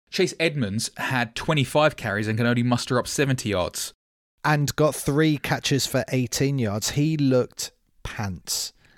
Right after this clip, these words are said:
Speaker 2: He
Speaker 1: Yeah.
Speaker 2: looked awful.
Speaker 1: Bring back Kenyon Drake as quick as you can.
Speaker 2: And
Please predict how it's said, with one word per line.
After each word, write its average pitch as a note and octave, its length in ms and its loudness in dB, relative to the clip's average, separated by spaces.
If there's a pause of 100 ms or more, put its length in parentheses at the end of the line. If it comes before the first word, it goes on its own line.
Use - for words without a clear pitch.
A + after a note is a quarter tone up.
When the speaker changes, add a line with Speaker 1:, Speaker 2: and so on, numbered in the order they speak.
(260)
Speaker 2:
He C#3 140 2
Speaker 1:
Yeah. G#2 220 4
Speaker 2:
looked G2 260 2
awful. A2+ 640 0 (380)
Speaker 1:
Bring C#3+ 380 2
back C#3 280 0
Kenyon B2+ 460 0
Drake A#2 440 0
as - 120 -10
quick - 260 -4
as - 100 -8
you A2+ 80 -2
can. G#2+ 280 0 (480)
Speaker 2:
And C#3 580 0